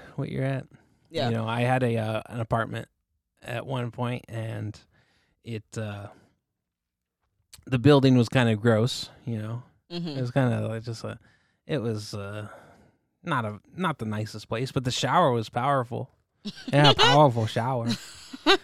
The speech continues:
Speaker 1: It
Speaker 2: The
Speaker 1: did.
Speaker 2: refrigerator was cold and the
Speaker 1: Yeah,
Speaker 2: shower was
Speaker 1: the
Speaker 2: powerful.
Speaker 1: shower was, I don't know about the refrigerator being cold, but the shower was powerful. And it ran on, like, a,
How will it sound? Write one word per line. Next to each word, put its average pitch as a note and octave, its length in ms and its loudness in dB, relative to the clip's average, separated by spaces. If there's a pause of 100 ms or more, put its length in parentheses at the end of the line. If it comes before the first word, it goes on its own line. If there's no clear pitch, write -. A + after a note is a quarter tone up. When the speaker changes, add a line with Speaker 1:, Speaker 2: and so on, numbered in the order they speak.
(500)
Speaker 1:
It E3+ 500 4
Speaker 2:
The - 20 -
Speaker 1:
did. G#3+ 280 4
Speaker 2:
refrigerator B3+ 560 6
was A#3 180 2
cold B3 360 2
and G#3 120 -2
the F#3+ 60 0
Speaker 1:
Yeah, - 80 -6
Speaker 2:
shower F#3 280 4
was D3+ 120 0
Speaker 1:
the C#3 80 -2
Speaker 2:
powerful. - 240 4
Speaker 1:
shower F3+ 280 2
was, F3 220 -2
I C#3 180 -2
don't C#3+ 120 0
know B2 140 0
about A2+ 160 -6
the A2+ 100 -8
refrigerator A2 640 -8
being G2 240 -12
cold, F#2+ 300 -12
but A2 100 -14
the A#2+ 100 -4
shower B2 300 2
was G#2+ 140 -6
powerful. G2 520 -10 (480)
And C3+ 180 0
it C3+ 80 2
ran C#3 380 4
on, B2+ 160 0
like, A#2 200 -4
a, A2+ 340 -4